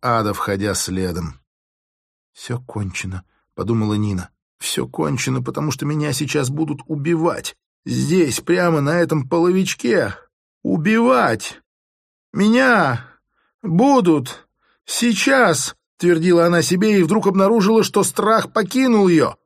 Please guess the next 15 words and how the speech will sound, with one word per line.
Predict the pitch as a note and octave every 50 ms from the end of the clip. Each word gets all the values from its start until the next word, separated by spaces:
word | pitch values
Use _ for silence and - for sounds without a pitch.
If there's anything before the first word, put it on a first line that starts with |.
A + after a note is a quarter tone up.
| _ -
Осталась | D3 D3+ D3 - - A3 A3+ A3 G#3 G3 - -
лишь | F#3+ A3 A3 - E3+
растерянность, | F3 G#3 G#3+ - - - - - B3 C#4 C#4 C4 A#3+ A3 G3 F#3+ F#3 D#3+ B2 - -
но | E3+ F3+ F#3+
и | F#3+ F#3 F3+
та | B2+ B2+ A3+ A3 G#3+
понемногу | G3 F#3+ F#3+ F#3 F#3 F3+ F3+ F3 F#3+ F#3+ E3+ D#3 E3+
проходила. | E3+ E3+ F3+ D#3+ - E3+ F#3+ F3+ G#3 G#3 G3 E3+ E3 C#3 C3 - - - -
Терять-то | - - B2 C#3+ E3+ D#3+ C3 - - - F#2+
больше | E2 F2 F2+ F2+ F2+ - - -
было | D#2+ D#2 F#2 F#2 F2 F2+
нечего. | F#2 G2+ A#2 E3+ A3 A3+ - - E3 D3+ C3+ G2+ - - _ _ _ _ _ -
Жизнь | B2+ C#3 C3+ E3 A#3 C4 B3+ A3 F3+ C#3 C3 D3 C#3+ C3
закончилась. | G#2 F#2+ G#2 D#3+ G3 G3+ G3 - A#3+ C#4+ D4 C#4+ C4 A3 F#3 - - - C#3+ B2 G2+ - - - - - _ _ _ _ _ _ -
Уже | B3 C4 C4 B3+ G#3+ F#3 G3+ C#4+ D#4+ E4 D4+ B3+ F#3 D3 -